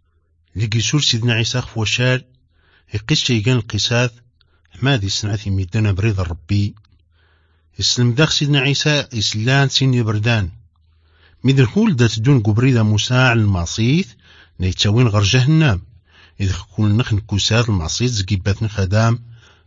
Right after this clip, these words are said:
أن تقاين نور دا يتيري ربي. مشان سيدنا عيسى دا خيتيني، إخصيا خان فغز قبريدة دا موسى، ندو قبريدة نقمور، نيتشاوين غر جنث.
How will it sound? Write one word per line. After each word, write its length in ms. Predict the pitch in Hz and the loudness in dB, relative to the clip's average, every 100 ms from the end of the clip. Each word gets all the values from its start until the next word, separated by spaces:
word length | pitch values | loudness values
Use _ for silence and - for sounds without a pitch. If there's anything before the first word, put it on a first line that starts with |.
| - | -4
أن 160 | 107 104 | 0 0
تقاين 420 | 113 117 117 117 | 2 2 4 4
نور 240 | 127 117 | 4 2
دا 100 | 107 | 0
يتيري 380 | 110 110 107 113 | 0 0 0 2
ربي. 420 | 101 - 113 85 - _ _ _ _ _ _ _ _ _ | -2 -2 -4 -4 -8 _ _ _ _ _ _ _ _ _
مشان 300 | 101 98 151 | 0 2 2
سيدنا 320 | - 123 120 | 2 0 2
عيسى 300 | 117 117 135 | 2 2 0
دا 100 | 113 | -2
خيتيني، 640 | 107 107 110 123 160 170 - _ _ _ _ _ | -2 -4 -2 2 4 2 -2 _ _ _ _ _
إخصيا 420 | 95 - - 107 | -6 -4 -2 -2
خان 220 | 135 117 104 | 0 -2 -2
فغز 260 | 127 113 | -2 -4
قبريدة 440 | 104 95 104 107 120 | -2 -2 0 0 0
دا 120 | 98 | 0
موسى، 520 | 92 90 113 110 113 - - _ _ _ | -2 -2 0 2 0 -6 -20 _ _ _
ندو 240 | 101 92 131 | -4 0 2
قبريدة 480 | 120 113 131 139 127 | 2 2 4 2 2
نقمور، 500 | - 135 135 113 - - _ _ _ _ | 0 2 4 2 -2 -16 _ _ _ _
نيتشاوين 600 | 87 110 107 117 120 120 | 0 0 0 0 2 2
غر 160 | 110 110 | 2 0
جنث. 380 | 98 - 92 | -2 -2 -2